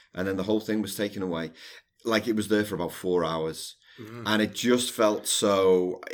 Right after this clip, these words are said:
Speaker 1: unique. I just thought, how many organizations would do that for that team for four hours?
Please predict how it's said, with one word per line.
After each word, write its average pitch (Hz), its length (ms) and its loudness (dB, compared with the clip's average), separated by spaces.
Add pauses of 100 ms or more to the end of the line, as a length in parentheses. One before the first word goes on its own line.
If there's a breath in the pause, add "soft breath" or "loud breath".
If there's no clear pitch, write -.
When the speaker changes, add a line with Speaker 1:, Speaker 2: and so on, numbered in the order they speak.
Speaker 1:
unique. 101 880 0
I 98 60 0
just 92 220 -6
thought, 98 220 0
how 123 140 2
many 151 180 4
organizations 107 800 0
would 82 180 -6
do 107 200 2
that 90 260 -2
for 92 220 -2
that - 160 -6
team 82 280 -6
for - 120 -16
four 73 280 -8
hours? 69 400 -12